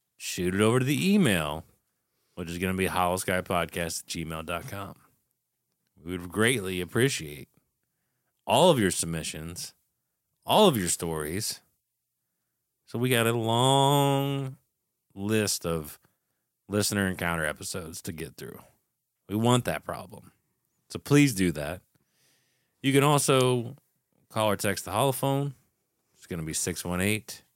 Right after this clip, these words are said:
five five six, zero eight three seven. You can just simply record yourself and then shoot it over the email as well. Whatever you wanna do,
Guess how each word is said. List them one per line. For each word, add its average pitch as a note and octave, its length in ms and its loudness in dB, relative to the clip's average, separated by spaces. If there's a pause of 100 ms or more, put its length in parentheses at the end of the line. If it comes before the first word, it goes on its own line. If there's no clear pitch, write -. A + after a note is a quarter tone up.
(560)
five E2+ 220 -4
five E2 240 -6
six, - 640 -4
zero E2+ 360 -4
eight E2 200 -10
three D#2+ 200 -10
seven. A2+ 540 0 (720)
You D3 100 -6
can E3 220 4
just D3+ 200 0
simply D3+ 320 4
record C3+ 440 4
yourself G#2 420 0
and G2+ 140 -2
then G2+ 100 -2
shoot F#2+ 240 -2
it F#2 40 0
over F2 140 0
the F2+ 80 0
email F2+ 220 -2
as E2 120 -6
well. G#2 340 2 (220)
Whatever D3+ 260 2
you B2 100 4
wanna G#2 220 2
do, F#2 360 0